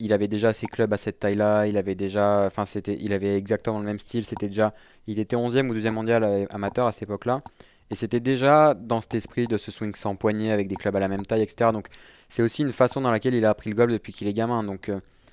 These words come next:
forcément que nous, euh, joueurs, euh, du tour, et cetera, on peut forcément tirer des choses intéressantes dans tout ça parce que par exemple, il y a quelque chose qui s'appelle Decade, c'est sur la stratégie,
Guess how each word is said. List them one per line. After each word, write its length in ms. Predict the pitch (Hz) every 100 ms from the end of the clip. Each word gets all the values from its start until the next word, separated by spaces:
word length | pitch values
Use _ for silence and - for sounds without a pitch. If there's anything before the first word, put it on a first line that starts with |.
| _
forcément 540 | - 127 - 139 143 147
que 420 | 127 117 110 110 - - _ - - _
nous, 540 | 113 110 127 135 127
euh, 200 | 107 101
joueurs, 360 | 95 101 110 107
euh, 300 | 101 98 98 - -
du 200 | 104 98
tour, 320 | 95 113 113 104
et 40 |
cetera, 260 | - 113 123
on 100 | 113
peut 280 | - 143
forcément 420 | 139 110 - 110 120
tirer 260 | - 104
des 100 | 101
choses 240 | - 135 117
intéressantes 460 | - 98 98 113
dans 80 | 101
tout 120 | 107
ça 180 | 117 135
parce 140 | 113
que 120 | - 98 - - - _
par 100 | 98
exemple, 220 | 98 113
il 20 | 110
y 40 |
a 40 |
quelque 120 | 98 -
chose 140 | 107
qui 40 |
s'appelle 260 | 101 95 95
Decade, 440 | 98 92 110 117
c'est 100 | -
sur 180 | 98 104
la 100 | 98
stratégie, 580 | - 95 101 98 113